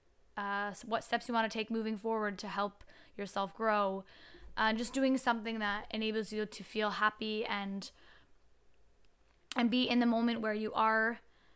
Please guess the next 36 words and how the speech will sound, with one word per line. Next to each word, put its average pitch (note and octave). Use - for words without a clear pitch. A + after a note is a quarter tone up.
uh, G3+
so G#3+
that A3
you A3+
can A3+
experience A#3
your G#3+
beautiful G#3
life, -
even A#3
though G#3+
it's -
during G#3
a G3
time G3+
of, F#3+
of F#3+
some G3
r-, G#3
self-resentment G#3+
that G#3+
you G#3
can't A3
really G#3+
avoid. G#3+
You're G#3
still A3
meeting A3
yourself G#3
with G3+
that A3
compassion, G#3+
that G#3
love, G#3
and G#3
that G3+